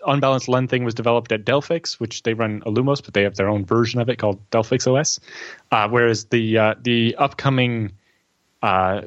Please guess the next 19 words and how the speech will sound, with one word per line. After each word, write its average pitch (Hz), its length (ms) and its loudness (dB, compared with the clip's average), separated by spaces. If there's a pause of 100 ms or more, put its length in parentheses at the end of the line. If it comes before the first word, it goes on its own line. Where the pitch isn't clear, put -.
Z 110 180 0
F 143 180 0
S 131 160 -2
encryption 175 640 -4 (320)
that 117 120 -4 (480)
does 123 240 0
it, 123 100 -6
like, 120 200 0
per 123 100 2
file 127 240 4
system 131 260 -4
with 120 80 0
different 127 220 -2
keys, 202 280 2 (240)
that's 131 220 0
coming 131 260 0
from 110 200 -4
Linux. 107 400 -2 (800)
Uh, 107 380 2